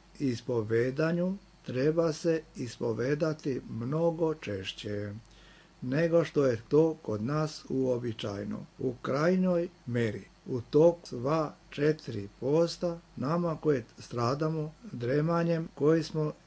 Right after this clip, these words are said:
neiskusni u pokajanju, potrebno je da se opet i opet učimo pokajanje.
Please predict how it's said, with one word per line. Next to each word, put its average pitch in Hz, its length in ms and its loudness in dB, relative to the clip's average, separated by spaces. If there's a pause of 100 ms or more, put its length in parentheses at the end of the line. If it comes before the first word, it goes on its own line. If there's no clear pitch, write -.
neiskusni 156 960 -2 (160)
u 127 100 -4
pokajanju, 131 840 -2 (200)
potrebno 165 760 2
je 156 240 2 (100)
da 127 280 -2
se - 260 -2 (140)
opet 160 640 2 (180)
i 123 200 -4
opet 156 600 2 (220)
učimo 156 760 -2 (140)
pokajanje. 107 720 -2